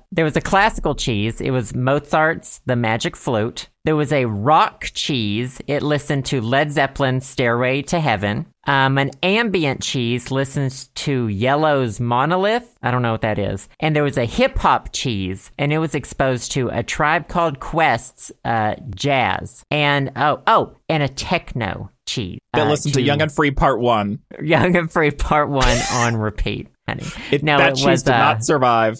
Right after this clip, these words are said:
Speaker 1: <laughs> it, Vrils U V.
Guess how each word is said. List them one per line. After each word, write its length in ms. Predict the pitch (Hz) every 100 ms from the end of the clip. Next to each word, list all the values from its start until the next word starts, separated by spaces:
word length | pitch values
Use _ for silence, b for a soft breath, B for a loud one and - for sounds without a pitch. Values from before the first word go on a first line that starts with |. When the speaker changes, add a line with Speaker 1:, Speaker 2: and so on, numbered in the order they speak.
| -
Speaker 1:
<laughs> 100 | -
it, 400 | 139 - 196 - -
Vrils 760 | 120 123 135 151 180 196 170 131
U 300 | 123 156 160
V. 540 | 113 139 151 185 220